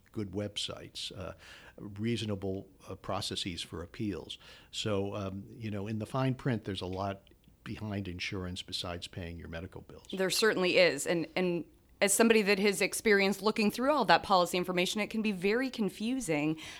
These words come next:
Speaker 2: um, and it can for a regular consumer. So when we're looking at this, how does it play into the bigger picture of healthcare under, under the Affordable Care Act?
Speaker 1: Yes. It, it, something that certainly doesn't come through if you listen to, uh,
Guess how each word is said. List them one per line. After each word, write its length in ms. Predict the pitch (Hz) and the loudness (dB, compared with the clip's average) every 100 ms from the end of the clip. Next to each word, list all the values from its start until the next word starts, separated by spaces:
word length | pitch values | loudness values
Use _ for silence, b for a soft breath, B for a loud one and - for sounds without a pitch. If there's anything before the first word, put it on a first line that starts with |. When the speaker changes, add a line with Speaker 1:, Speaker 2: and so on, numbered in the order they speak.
| - | 2
Speaker 2:
um, 100 | 202 | 4
and 80 | 185 | 4
it 60 | |
can 260 | - 208 202 | 2 2 2
for 160 | 202 185 | 2 4
a 40 | |
regular 360 | 175 175 175 165 | 4 4 2 0
consumer. 680 | 170 160 - 208 156 143 B B B B - | -2 -2 -2 0 0 0 B B B B -2
So 180 | - 285 | 2 6
when 260 | 247 277 | 8 8
we're 120 | 277 | 8
looking 340 | 269 302 349 359 | 6 2 4 2
at 100 | 330 | 2
this, 180 | 226 - | 0 0
how 360 | - 302 339 | -4 0 2
does 200 | 403 339 | 2 2
it 200 | 214 - | 0 0
play 340 | - 220 240 202 | -2 2 4 4
into 240 | 170 190 | 2 2
the 80 | 170 | 2
bigger 260 | 185 185 | 2 0
picture 480 | - 185 - - 160 | 2 2 2 0 0
of 120 | 147 | -2
healthcare 560 | - 165 160 - 160 156 | -6 -6 -6 -2 0 0
under, 260 | - 165 170 - | 0 2 2 4
under 200 | 233 254 | 2 4
the 100 | 214 | 2
Affordable 420 | 185 190 180 156 | 2 0 -2 -4
Care 260 | - 147 143 | -4 -4 -2
Act? 160 | - | -2
Speaker 1:
Yes. 360 | 110 98 - - - - | -2 -4 -6 -8 -14 -8
It, 140 | 135 - | -8 -8
it, 420 | 98 - 143 151 | -12 -10 -4 0
something 320 | 220 208 175 | 2 2 0
that 180 | 139 127 | 0 -2
certainly 340 | - 170 147 131 | -4 -4 -2 2
doesn't 260 | 127 120 | 2 0
come 180 | - 110 | -2 -6
through 300 | - 113 107 | -4 -4 -2
if 120 | 95 | -4
you 60 | 101 | -4
listen 320 | 104 - 98 | -4 -4 -6
to, 340 | 95 98 92 92 | -6 -6 -4 -4
uh, 140 | 90 | -4